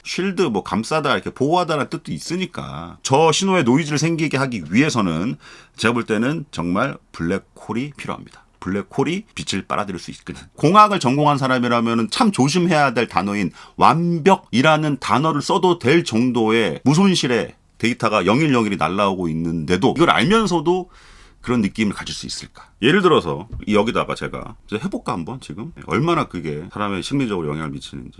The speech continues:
여기다가 제가 된장을 쫙 이렇게 발라요. 그리고 테이프를 이렇게 감싸놔. 이 케이블로 마이클 잭슨의 빌리진을 들으면은 드럼 소리가 된장처럼 구수해지나? 마이클 잭슨 목소리가 그 흑인의 한과 한국인의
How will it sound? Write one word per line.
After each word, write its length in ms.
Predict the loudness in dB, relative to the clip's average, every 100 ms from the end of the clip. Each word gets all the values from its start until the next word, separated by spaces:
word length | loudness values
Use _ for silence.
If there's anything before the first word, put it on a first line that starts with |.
| -6
여기다가 340 | -2 0 -2
제가 200 | -2 -4
된장을 360 | -2 -2 -2 -4
쫙 340 | -8 -10 -8 -8
이렇게 240 | -8 -10
발라요. 380 | -14 -16 -16 -16
그리고 120 | -14 -6
테이프를 280 | -6 -6
이렇게 100 | -10
감싸놔. 480 | -8 -8 -6 -10 -10 -2
이 220 | 0 0
케이블로 680 | 0 -2 0 0 2 0 0
마이클 280 | 0 0 0
잭슨의 380 | -4 -2 -2 -2
빌리진을 480 | -2 -2 -2 -2 -4
들으면은 400 | -6 -6 -6 -2
드럼 220 | 2 2
소리가 240 | 0 -4
된장처럼 500 | 0 0 0 -2 -4
구수해지나? 640 | -4 -2 0 0 -2 -8 -6
마이클 260 | -2 -2 -2
잭슨 120 | -2
목소리가 640 | -2 -2 -2 -2 -2 -4 -8
그 100 | -8
흑인의 380 | -6 -2 0 0
한과 380 | -2 -2 -2 -4
한국인의 480 | -4 -4 -2 -2